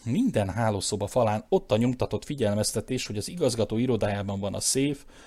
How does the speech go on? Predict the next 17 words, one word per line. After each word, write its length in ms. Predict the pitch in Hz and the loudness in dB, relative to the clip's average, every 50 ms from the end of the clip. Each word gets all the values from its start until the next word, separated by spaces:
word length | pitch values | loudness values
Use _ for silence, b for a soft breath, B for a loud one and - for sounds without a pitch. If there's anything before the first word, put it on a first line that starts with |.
| B B B | B B B
ahol 200 | - 104 104 98 | 0 2 2 0
az 180 | 95 92 - - | -2 -4 -4 0
ékszerek 540 | - 131 139 147 - - - 127 117 104 - | 4 4 4 4 4 2 0 0 0 -2 -2
és 140 | - - - | -6 -4 -2
értékek 440 | 110 110 107 - 110 - 107 101 - | -2 -2 -2 -4 -4 -4 -6 -6 -2
elhelyezendők. 920 | - 123 123 120 113 104 110 107 104 101 101 104 98 98 - - - - - B B B B B B B B B B - | 2 4 6 6 6 4 4 2 2 0 0 -4 -6 -6 -6 -8 -10 -10 -14 B B B B B B B B B B 0
Ezt 240 | 214 247 214 - - | 0 2 2 2 2
te 80 | 185 | 0
abszolút 360 | 127 - - 113 110 117 110 - | 0 0 2 0 0 0 0 0
a 60 | 113 | 0
figyelmen 440 | - 123 101 104 101 98 98 98 - | 0 2 2 2 2 2 0 -2 -2
kívül 300 | - 117 110 107 110 98 | -2 0 0 0 0 0
hagytad, 340 | 107 104 - - 110 104 | -2 -2 -2 -2 -2 0
és 360 | 110 107 101 - - - - - | 0 0 -2 -2 -4 -8 -6 0
mi 120 | 127 127 123 | 4 6 6
az 140 | 123 113 131 | 8 8 8
eredmény? 460 | 135 165 196 202 233 254 254 247 | 8 8 6 4 2 0 -2 -2